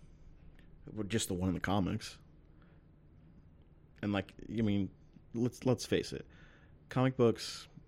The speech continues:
the big names, they've been around for, probably the youngest one has been around for thirty years. You pretty much told all the good stories you're gonna tell with the comic books.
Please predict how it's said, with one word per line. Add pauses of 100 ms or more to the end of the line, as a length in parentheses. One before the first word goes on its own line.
(120)
the
big
names, (140)
they've
been
around
for, (1040)
probably
the
youngest
one
has
been
around
for
thirty
years. (1300)
You
pretty
much
told
all
the
good
stories
you're
gonna
tell
with
the
comic
books.